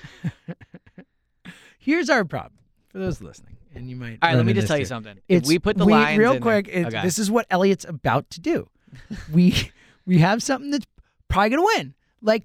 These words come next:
Speaker 1: but it's, you know, only, like, plus three hundred or
Speaker 2: Right,
Speaker 1: plus two hundred. But then you
Speaker 2: plus one seventy-eight.
Speaker 1: put in this one more thing,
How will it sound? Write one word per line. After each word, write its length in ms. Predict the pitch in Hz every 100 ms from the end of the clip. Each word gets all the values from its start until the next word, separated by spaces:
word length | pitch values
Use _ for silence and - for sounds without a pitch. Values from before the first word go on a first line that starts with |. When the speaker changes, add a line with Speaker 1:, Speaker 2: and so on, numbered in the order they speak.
| -
Speaker 1:
but 100 | 403
it's, 160 | -
you 60 | 440
know, 200 | 349 403
only, 180 | 311 302
like, 200 | 302 -
plus 260 | - 117 -
three 180 | 180
hundred 220 | 214 254 202
or 40 |
Speaker 2:
Right, 80 | 156
Speaker 1:
plus 200 | 156 170
two 160 | 185 247
hundred. 220 | 277 220
But 0 |
then 0 |
you 40 |
Speaker 2:
plus 140 | 185 185
one 160 | 247
seventy-eight. 500 | 220 196 320 - 139
Speaker 1:
put 140 | - 339
in 100 | 349
this 180 | 349 330
one 320 | 285 294 370
more 220 | 381 381
thing, 200 | 381 440